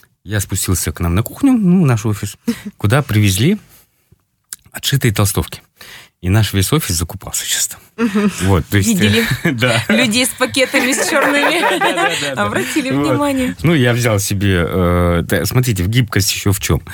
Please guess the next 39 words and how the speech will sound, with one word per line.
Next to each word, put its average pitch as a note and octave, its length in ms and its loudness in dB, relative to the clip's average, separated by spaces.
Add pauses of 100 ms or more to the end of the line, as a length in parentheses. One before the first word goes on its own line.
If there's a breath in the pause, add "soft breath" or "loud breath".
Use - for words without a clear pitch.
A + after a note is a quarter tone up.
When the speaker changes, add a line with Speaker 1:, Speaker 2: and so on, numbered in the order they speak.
(260 loud breath)
Speaker 1:
То A2 80 2
есть G2+ 160 2
мало D3+ 240 4
сделать A2+ 480 0
это. - 220 -10 (120)
Это F2 200 -2
же E2+ 140 2
надо F2+ 220 2
ещё E2+ 200 0
и F2 60 2
продать, G#2+ 460 -2 (380 soft breath)
да. C#3+ 280 2
Э, E2 380 2
молодые A#2 440 2
ребята F#2+ 340 0
приехали, C#3 500 0 (880 loud breath)
раздали F2 480 -2
всё D3+ 240 0
там. F3 220 0 (540 loud breath)
Вот, C#2+ 200 -6
я G2 80 2
говорю, F2 260 2
э, - 120 -4
вот E2 480 -2
это F2 120 -4
я, E2 220 2
старший - 360 -4
сын F2 160 -2
примерит, D#3 440 2
это F#2 160 0
у E2+ 40 0
меня E2 100 0
дочка E2+ 280 -2
примерит. D3+ 480 2 (380 loud breath)
Завтра, A#2+ 420 0
может G#2 280 2
быть, F#2 180 0
дам F2 220 2
ответ. - 440 -6